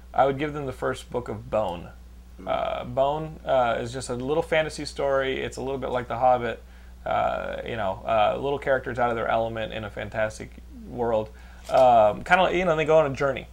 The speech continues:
Speaker 1: and the journey gets more and more serious as it goes from being a children's book into being a fantasy epic, a lot like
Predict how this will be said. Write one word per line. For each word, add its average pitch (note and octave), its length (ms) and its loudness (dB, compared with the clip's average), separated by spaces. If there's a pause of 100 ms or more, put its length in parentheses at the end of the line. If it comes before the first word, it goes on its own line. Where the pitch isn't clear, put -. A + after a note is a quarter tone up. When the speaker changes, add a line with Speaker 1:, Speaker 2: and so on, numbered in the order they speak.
(160)
Speaker 1:
and C3 120 -6
the C3 60 -6
journey C#3+ 240 -4
gets C#3 180 -6
more C3+ 140 2
and C3 80 0
more B2+ 120 -2
serious A#2 540 -2
as A#2 220 -8
it A#2+ 100 -8 (140)
goes C3 200 -4
from B2 160 -10
being A#2+ 120 -4
a A2 60 -6
children's A#2+ 400 -6
book A#2 280 -6
into A2 140 -8
being G#2+ 260 -6
a G2+ 60 -10
fantasy A#2 420 -8
epic, G2 280 -4 (120)
a A#2 100 -4
lot A#2+ 300 2
like G2+ 200 -2